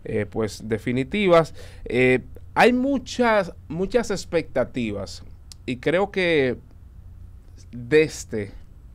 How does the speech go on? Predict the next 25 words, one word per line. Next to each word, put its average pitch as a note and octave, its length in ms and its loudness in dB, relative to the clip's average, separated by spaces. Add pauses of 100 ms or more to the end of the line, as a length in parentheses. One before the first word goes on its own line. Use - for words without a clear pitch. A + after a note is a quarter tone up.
(320)
sin A#2+ 260 -4
temor A#2+ 320 0
a C#3 40 -2
equivocarme, G#2+ 600 -2
desde D#3 680 -2 (760)
el C3+ 220 2
draft F#3 300 2
del G3 240 -2
dos D3+ 180 0
mil E3 340 -6
tres, C#3+ 340 -4
dos C3 120 -4
mil C3+ 240 -6
cuatro A2 520 -4 (680)
no B2 280 0
se F3 160 -2
había D#3+ 260 4
tenido D3+ 360 -2
tanta D3 320 -6
expectativa, A#2 920 -6 (500)
mediáticamente A#2+ 1120 0
hablando, G#2 500 -4 (200)
sobre A2 300 -6
un B2 120 -6
jugador G#2+ 540 -2